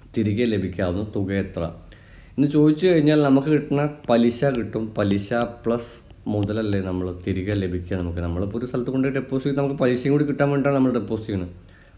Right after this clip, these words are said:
പലിശ പ്ലസ് മുതലാണ് നമുക്ക് തിരികെ കിട്ടുന്നത്. പലിശ കണ്ടുപിടിക്കണം. മുതൽ നമ്മുടെ അടുത്ത് എത്ര ഉണ്ട്? അയ്യായിരം തന്നെയാണ്. അയ്യായിരം പ്ലസ്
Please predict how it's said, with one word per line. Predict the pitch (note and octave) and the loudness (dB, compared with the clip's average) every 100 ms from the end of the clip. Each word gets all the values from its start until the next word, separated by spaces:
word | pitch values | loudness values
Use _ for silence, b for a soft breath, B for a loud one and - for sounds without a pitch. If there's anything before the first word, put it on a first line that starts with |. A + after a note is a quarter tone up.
| - | -2
പലിശ | C3 C#3+ D#3 | 0 2 2
പ്ലസ് | E3+ E3+ D3+ | 0 2 2
മുതലാണ് | C#3+ E3 D#3+ | 4 4 4
നമുക്ക് | D3+ D3+ | 2 2
തിരികെ | C3 B2+ A#2 | 0 0 0
കിട്ടുന്നത്. | G2 F2+ E2+ - b b b b b - | -4 -8 -8 -12 b b b b b 2
പലിശ | D3 E3 E3+ G3 | 4 4 0 0
കണ്ടുപിടിക്കണം. | D#3+ C3+ B2+ G#2 G#2 A2 | 2 2 2 2 0 2
മുതൽ | B2+ D#3+ F3 | 2 2 2
നമ്മുടെ | D#3 D3 | 2 2
അടുത്ത് | B2 B2 | 2 -2
എത്ര | A2+ G#2 | 0 0
ഉണ്ട്? | F#2+ G2 G#2 - | -2 -4 -10 -6
അയ്യായിരം | G2 G2 G2+ G2+ | -2 0 -2 -2
തന്നെയാണ്. | G2+ F2 D#2+ - - - - - - - | -2 -4 -6 -12 -20 -20 -20 -20 -18 -6
അയ്യായിരം | G#2+ A2+ A#2+ B2 B2 D3+ - - | -2 0 0 0 0 -2 -6 -6
പ്ലസ് | C3 C#3+ | -2 -2